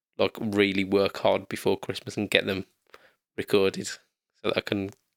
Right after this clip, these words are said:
keep it going. But one of them is gonna be really funny, and I'm gonna, I'm, I might let you know close to the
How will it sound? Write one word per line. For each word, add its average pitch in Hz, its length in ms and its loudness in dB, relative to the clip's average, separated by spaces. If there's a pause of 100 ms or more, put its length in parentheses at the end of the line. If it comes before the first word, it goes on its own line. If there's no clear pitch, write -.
(160)
keep 104 160 4
it 120 60 0
going. 101 320 2 (960)
But - 160 4
one 113 280 6
of 98 120 0
them 98 160 4
is 92 120 0
gonna 90 180 2
be 98 80 0
really 90 260 2
funny, 90 300 0
and 90 140 2
I'm 90 80 -2
gonna, 87 240 -2 (200)
I'm, 107 160 -6 (560)
I 127 60 6
might 104 220 4
let - 120 0
you 104 80 0
know 101 200 0
close - 340 -4
to - 80 -8
the - 180 -2